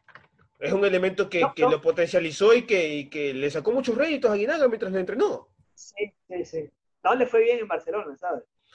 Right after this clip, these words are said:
Speaker 1: Por eso te digo, no le fue bien en Barcelona, pero sus años mozos fue en Liga de Loja.
Speaker 2: Sí.
Speaker 1: Y en, mira, otro niño, Naula.
Speaker 2: Anderson, claro, es un Naula. Sí, señor.
Speaker 1: Que ahora, lastimosamente, ya en Liga de Loja,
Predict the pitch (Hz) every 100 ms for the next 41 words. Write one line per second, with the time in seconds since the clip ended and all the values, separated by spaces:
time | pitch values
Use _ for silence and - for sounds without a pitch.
0 | _ - 175 202 202 214 156 135 196 233
1 | 214 214 220 202 185 180 226 214 170 160
2 | 160 - _ - 165 147 - 202 233 220
3 | 190 214 208 - 180 151 135 190 262 233
4 | 202 160 196 254 _ _ _ _ _ _
5 | _ _ _ _ _ _ 190 190 - _
6 | _ _ _ _ - 170 175 170 156 139
7 | _ - 202 190 - 185 202 196 208 180
8 | 120 - 147 175 202 202 151 131 - _
9 | _ _ _ _ _ _ _ _ _ _
10 | _ _ _ _ _ _ 214 226 202 170
11 | - 151 196 196 190 175 151 147 - 170
12 | 170 147 131 - _ _ 165 180 160 151
13 | - 196 185 160 139 143 143 160 175 175
14 | 170 180 170 160 175 165 156 165 165 160
15 | 175 165 -